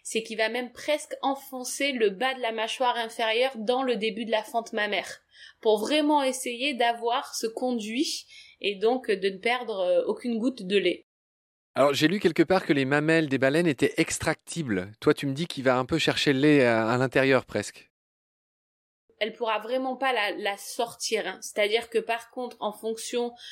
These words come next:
Speaker 1: de l'espèce, ces fentes mammaires sont en effet plus ou moins grandes, ce qui fait que lorsque il y a la contraction musculaire qui s'opère,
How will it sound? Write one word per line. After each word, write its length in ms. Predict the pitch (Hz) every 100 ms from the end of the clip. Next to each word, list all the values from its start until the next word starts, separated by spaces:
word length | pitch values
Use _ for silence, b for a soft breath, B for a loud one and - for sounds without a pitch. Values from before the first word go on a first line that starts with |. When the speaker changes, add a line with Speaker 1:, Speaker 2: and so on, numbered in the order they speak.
| B 196
Speaker 1:
de 100 | 220
l'espèce, 580 | 196 196 - 254 285 -
ces 200 | - 220
fentes 300 | 220 240 233
mammaires 360 | 233 226 226 247
sont 160 | -
en 120 | 214 214
effet 280 | 208 233
plus 420 | 226 - 277 254 247
ou 80 |
moins 220 | 233 226 220
grandes, 420 | 196 202 269 320 320 B B B B
ce 140 | -
qui 160 | - 233
fait 380 | - 269 - -
que 300 | 269 247 240
lorsque 480 | 220 220 220 - -
il 400 | 233 220 208 -
y 80 | 208
a 60 |
la 100 | 202
contraction 640 | 208 233 220 240 226 - 226
musculaire 600 | 220 214 - 220 233 233
qui 160 | 226
s'opère, 500 | 208 208 190 208 269